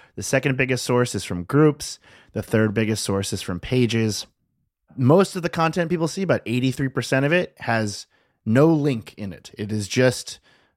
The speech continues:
native Facebook posts. And about fifteen percent of what people see is posts with a link, excluding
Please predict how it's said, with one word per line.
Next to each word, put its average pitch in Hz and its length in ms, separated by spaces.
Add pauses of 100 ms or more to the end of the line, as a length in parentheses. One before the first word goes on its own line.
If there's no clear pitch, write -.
(220)
native 127 480
Facebook 120 420
posts. - 600 (280)
And 117 320
about 104 280
fifteen 175 400
percent 143 420
of 131 80
what 127 120
people 139 220
see 131 480 (640)
is 120 480 (380)
posts 143 460
with 143 240
a 139 80
link, 117 640 (440)
excluding 131 1040